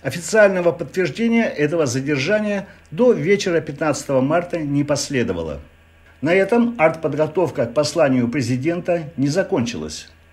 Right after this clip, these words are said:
Практически все сми сообщили о том, что в Казахстане перестали работать майнинговые фермы, связанные с именами известных бизнесменов. Среди них член семьи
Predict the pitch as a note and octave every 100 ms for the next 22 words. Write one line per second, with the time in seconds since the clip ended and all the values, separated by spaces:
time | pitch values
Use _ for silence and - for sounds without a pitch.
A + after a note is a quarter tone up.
0 | - E3+ E3+ B3 - - F3+ F#3+ - B2+
1 | C3 C#3 E3 D#3+ - G3+ G3+ F#3+ D3 C3
2 | B2+ - - - - D#3 F#3 F3 - A3+
3 | G#3+ F3 D#3 D3+ D3 F3+ E3 C#3+ D3 F#3+
4 | G#3+ G3+ - - - F3 G#3 G3+ G3 F#3+
5 | F#3 F3+ F3 E3+ - - G3+ D#3 G#2 F2+
6 | - - - G#3 G3 G#3 G#3 G3 F3 D3
7 | D#3 E3+ E3+ D#3+ - D#3+ D3 D#3+ E3 D#3
8 | D3 C#3+ D3+ F#3 - C#3 G2+ E2 - -
9 | - - - - G3+ F#3+ A3 A#3+ B3 B3+
10 | F3 F#3+ F3+ D3 E3+ D#3+ E3 C#3+